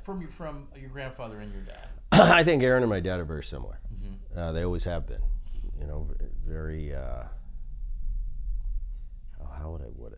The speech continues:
Speaker 2: both of them very professional.
Speaker 1: Mm-hmm.
Speaker 2: Um, very non-confrontational
Speaker 1: Yeah,
Speaker 2: people.
Speaker 1: sure.
Speaker 2: Um, you know, Aaron's the one. Everybody, you know, it's tough not to like Aaron. Most people like Aaron. He's not,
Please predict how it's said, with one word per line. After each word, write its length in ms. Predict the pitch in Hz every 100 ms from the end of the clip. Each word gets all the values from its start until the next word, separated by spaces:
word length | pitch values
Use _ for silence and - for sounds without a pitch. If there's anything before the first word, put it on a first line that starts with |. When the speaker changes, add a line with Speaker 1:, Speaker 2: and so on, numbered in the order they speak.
| - - -
Speaker 2:
both 200 | 147 156
of 100 | 117
them 80 | 87
very 200 | 101 90
professional. 580 | - 82 69 - 64 62 -
Speaker 1:
Mm-hmm. 400 | 95 - 60 -
Speaker 2:
Um, 320 | 64 - - - - 107 - - - - - - - - - - -
very 240 | 87 87
non-confrontational 1080 | 80 90 92 - 90 87 82 80 87 - 76
Speaker 1:
Yeah, 80 | 71
Speaker 2:
people. 360 | - 82 73 76
Speaker 1:
sure. 140 | 69 - - 76
Speaker 2:
Um, 460 | 69 62 58 55 - - -
you 80 | 87
know, 100 | 78
Aaron's 400 | 78 87 85 80
the 80 | 82
one. 200 | 76 71
Everybody, 520 | 98 113 107 110 107
you 100 | 117
know, 100 | 143
it's 160 | 143 -
tough 240 | 170 -
not 240 | 135 123 120
to 80 | 104
like 300 | 98 98 80
Aaron. 320 | 67 50 50
Most 280 | 80 113 -
people 300 | 127 123 95
like 300 | 85 85 -
Aaron. 280 | 95 90 82
He's 140 | 73
not, 260 | 90 90